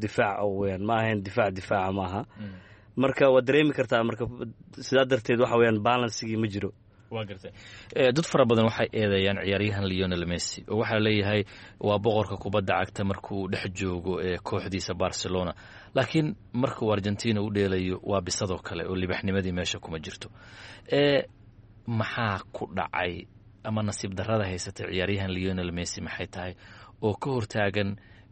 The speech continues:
Speaker 2: in uu koob weyn xulkiisa qaranka u qaado? Waad arkaysa habeenkii xalay ahaa inuu rigoorihii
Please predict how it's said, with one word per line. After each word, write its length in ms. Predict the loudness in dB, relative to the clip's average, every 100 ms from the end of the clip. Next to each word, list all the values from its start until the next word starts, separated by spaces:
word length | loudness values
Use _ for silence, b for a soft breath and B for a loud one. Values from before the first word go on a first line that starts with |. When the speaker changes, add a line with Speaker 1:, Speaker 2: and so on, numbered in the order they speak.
| -8
Speaker 2:
in 100 | -6
uu 140 | -6 -8
koob 320 | 0 0 2
weyn 240 | 2 0 0
xulkiisa 420 | -6 -6 -8 -6
qaranka 300 | -2 -2 -4
u 60 | -4
qaado? 220 | 0 0 0
Waad 120 | 0
arkaysa 380 | -2 -2 -4 -2
habeenkii 300 | -2 -4 -6
xalay 240 | -4 -4
ahaa 140 | -4 -4
inuu 220 | -6 -8 B B B -8
rigoorihii 360 | -2 -2 -2